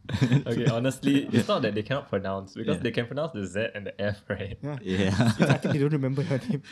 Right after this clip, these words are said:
Speaker 1: Yeah, okay, but then I'm walking around with my name tag right on my chest. You can just look, like, when I don't know someone's name, right? I just look at their name tag and I say, "Oh, hello, so and so." <laughs>
Speaker 3: How is Haziq anywhere close to Hafiz?
Speaker 1: <laughs> That's why. Then the thing is, right, there was this guy working in the next department to mine. His name was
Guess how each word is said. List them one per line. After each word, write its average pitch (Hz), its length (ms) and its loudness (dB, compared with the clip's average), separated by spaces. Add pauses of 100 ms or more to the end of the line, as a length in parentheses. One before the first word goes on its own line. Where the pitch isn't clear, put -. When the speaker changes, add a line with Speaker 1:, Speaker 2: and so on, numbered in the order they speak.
(100)
Speaker 1:
Yeah, 180 240 0
okay, 185 160 2
but 120 160 6
then 190 160 2
I'm 123 160 2
walking 143 240 -2
around 139 240 0
with 104 80 2
my 92 160 4
name 110 160 6
tag 123 240 -2
right 107 160 -2
on 92 80 -2
my 90 160 -2
chest. 113 400 -4
You 117 80 0
can 135 160 4
just 160 240 0 (160)
look, 117 240 2
like, 101 160 0
when 113 320 4
I 110 80 6
don't 131 160 4
know 135 80 2
someone's 104 320 2
name, 101 160 2
right? 85 80 2
I 95 80 0
just 117 160 -2
look 120 80 -2
at 92 100 -2
their 82 140 -4
name 90 160 -4
tag 90 240 -8
and 98 80 -4
I - 0 -
say, - 160 -8
"Oh, 85 400 -6
hello, 95 560 -4
so 98 160 -4
and 76 160 -6
so." 82 400 -12
<laughs> 135 160 -2
Speaker 3:
How 151 80 0
is - 160 -2
Haziq 151 400 0
anywhere 147 320 4
close 147 160 4
to 123 80 -4
Hafiz? 123 400 -4
Speaker 1:
<laughs> - 0 -
That's 196 240 6
why. 139 240 4 (240)
Then 165 160 -2
the 131 100 4
thing 123 220 4
is, 120 160 4
right, 87 240 0
there 104 160 2
was 104 160 4
this 117 160 -2
guy 110 240 4
working 107 240 4
in 90 80 4
the 87 80 -2
next 98 240 0
department 90 480 -2
to 78 80 -6
mine. 78 400 -4
His - 160 -2
name 139 160 0
was 85 80 0